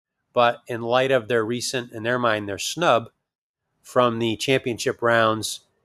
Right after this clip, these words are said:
they had a meeting with the Board of Governors, I guess, yesterday. So why, why don't you share what you know about this right now? 'Cause you're the one that's got the source and you're the one that heard the information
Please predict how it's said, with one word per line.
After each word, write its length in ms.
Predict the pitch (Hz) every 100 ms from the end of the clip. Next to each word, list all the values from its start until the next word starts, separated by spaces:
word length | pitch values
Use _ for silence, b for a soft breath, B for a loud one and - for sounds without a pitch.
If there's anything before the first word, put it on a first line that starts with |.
| _ _
they 300 | 110 117 113
had 200 | 117 117
a 40 | 110
meeting 240 | 120 123
with 120 | 117
the 80 | 104
Board 200 | 110 113
of 80 | 104
Governors, 400 | 117 127 135 135
I 80 | 127
guess, 480 | 135 131 - - 113
yesterday. 720 | 107 127 - 170 160 196 208
So 200 | - 143
why, 140 | 147 165
why 140 | 160
don't 80 | 190
you 100 | 175
share 280 | - 165 151
what 200 | 131 143
you 100 | 135
know 180 | 117
about 320 | 101 104 95 95
this 180 | -
right 120 | 101 101
now? 120 | 101
'Cause 160 | -
you're 100 | 110
the 120 | 120 117
one 160 | 117
that's 160 | 113 -
got 180 | 117 -
the 80 |
source 520 | - - 113 113 - 107
and 100 | 101
you're 100 | 110
the 80 |
one 140 | 107 104
that 140 | 98
heard 180 | 110 104
the 80 | 104
information 640 | 95 101 107 107 - 104